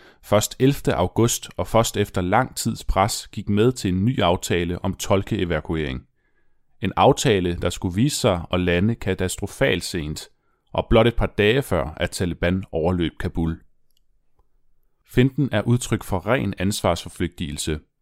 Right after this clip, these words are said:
mener Anders Kaustrup Kjærgaard, tidligere efterretningsofficer, som både har været udstationeret i Irak – og Afghanistan, og som i to tusind og tolv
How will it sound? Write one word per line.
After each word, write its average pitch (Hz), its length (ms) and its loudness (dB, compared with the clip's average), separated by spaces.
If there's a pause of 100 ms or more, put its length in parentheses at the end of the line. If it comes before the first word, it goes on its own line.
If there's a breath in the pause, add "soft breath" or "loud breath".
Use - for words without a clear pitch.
(140)
mener 95 300 0
Anders 92 380 -2
Kaustrup 90 520 -2
Kjærgaard, 95 680 0
tidligere 110 500 0
efterretningsofficer, 90 1120 -2 (300)
som 101 240 -2
både 131 280 8
har 110 80 0
været 85 200 0
udstationeret 92 760 -2
i 98 300 -8
Irak – 123 340 2 (320 soft breath)
og 104 120 2
Afghanistan, 104 720 -2 (420)
og 104 80 -10
som 95 160 -2
i 85 40 -4
to - 160 2
tusind 95 320 -4
og 82 60 -6
tolv 123 320 2